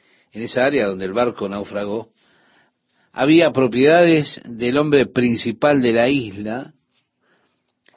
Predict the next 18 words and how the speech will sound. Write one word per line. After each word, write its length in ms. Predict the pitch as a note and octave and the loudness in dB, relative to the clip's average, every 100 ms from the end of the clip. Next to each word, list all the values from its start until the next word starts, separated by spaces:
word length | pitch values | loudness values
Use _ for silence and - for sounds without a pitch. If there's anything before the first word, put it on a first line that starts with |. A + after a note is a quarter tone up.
| _ - | _ -10
podía 320 | F3+ G3 C3 | -4 0 0
ser 180 | C3 A#2 | 2 0
el 180 | G2 F#2 | 0 -2
gobernador 760 | F#2 F#2+ F#2+ G2+ C3+ A#2 F#2+ _ _ G#2 | -2 -2 -2 0 2 2 -2 _ _ -18
romano 640 | G2 G#2 G#2 B2 A2+ G#2 | -8 -6 -2 -2 -2 -4
que 140 | G#2 G2 | -4 -4
había 180 | F2+ | -4
en 60 | F2+ | -8
ese 160 | F2 F#2 | -10 -12
lugar, 400 | F2+ G#2 G2 A2+ _ - | -10 -8 -8 -12 _ -20
quizá, 440 | F2+ A2 F#2 - _ _ _ _ _ _ _ _ _ _ | -16 -10 -10 -12 _ _ _ _ _ _ _ _ _ _
llamado 600 | B2+ C#3 E3 E3 C3+ - | -2 0 4 4 2 0
Publio, 640 | F#3+ D#3+ G#2 F#2+ A2 C#3 - | -2 0 -2 -2 -2 -4 -8
quien 340 | - B2+ B2+ B2 | -6 -4 -2 -2
nos 160 | B2 | -2
recibió 480 | A#2+ A2+ A#2+ C3+ D#3+ | -2 -6 -4 -2 0
y 100 | D3 | 0
hospedó 480 | A#2 A#2 A#2+ C3+ | -2 -2 -2 -2